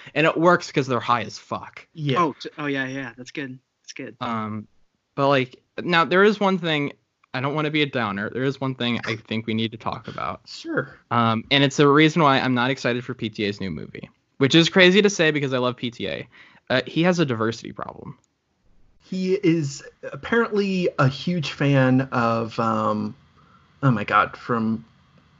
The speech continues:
Speaker 2: Girl Trip, uh,
Speaker 3: Tiffany Haddish.
Speaker 1: Regina Hall,
Speaker 2: Yes,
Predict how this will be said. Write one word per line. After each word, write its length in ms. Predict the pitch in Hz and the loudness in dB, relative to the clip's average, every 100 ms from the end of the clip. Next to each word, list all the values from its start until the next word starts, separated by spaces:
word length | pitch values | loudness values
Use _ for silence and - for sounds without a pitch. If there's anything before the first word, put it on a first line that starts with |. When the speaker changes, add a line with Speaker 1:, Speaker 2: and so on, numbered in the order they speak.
| - _ | -20 _
Speaker 2:
Girl 220 | - 156 | 6 6
Trip, 420 | 147 156 156 143 - - - | 6 4 4 4 -4 -16 -4
uh, 760 | 139 131 131 120 120 117 113 110 _ _ _ - | -2 0 0 0 -2 -2 -4 -8 _ _ _ -10
Speaker 3:
Tiffany 280 | 156 143 | -10 -8
Haddish. 220 | 135 127 170 | -12 -2 2
Speaker 1:
Regina 340 | 139 180 175 | 4 6 6
Hall, 140 | 147 | 4
Speaker 2:
Yes, 60 | - | 2